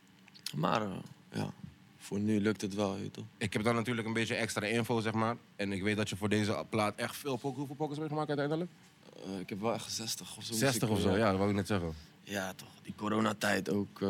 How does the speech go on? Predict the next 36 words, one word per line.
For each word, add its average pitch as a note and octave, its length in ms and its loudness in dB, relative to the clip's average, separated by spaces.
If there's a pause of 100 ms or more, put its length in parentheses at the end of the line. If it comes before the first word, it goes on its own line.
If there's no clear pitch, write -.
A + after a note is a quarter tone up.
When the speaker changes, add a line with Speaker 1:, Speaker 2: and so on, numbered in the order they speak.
Speaker 1:
je, G2+ 380 4
je G2+ 100 4
bent G2 140 0
gewoon A2+ 160 -2
studio A#2+ 340 -2
elke G2 200 -8
dag, G2+ 140 -4
Speaker 2:
Ja. F#2 100 2
Speaker 1:
toch? E2 100 0 (580)
Speaker 2:
Ja. D#2+ 160 -6 (500)
Maar F#2+ 80 2
zestig C#3 340 4
pokoes C#3 260 2
maak B2+ 200 4
je C3 80 4
dan. C3+ 220 4 (580)
Hoe C#3+ 120 6
kom D#3 220 6
je, C#3+ 120 8
hoe C3 240 6
kom D3+ 180 6
je C#3 60 8
dan C3 240 4
tot, B2 260 4
eh, A#2 380 6
want A2 140 4
hoeveel C#3+ 200 0
plaatsen, D#3 300 2
hoeveel D3+ 180 0
pokoes D3+ 160 0
zijn D#3+ 160 2
het D#3+ 120 2
uiteindelijk E3 180 2
geworden? F3+ 300 0 (1080)
Eh, - 80 0
Speaker 1:
Achttien. C3 240 -2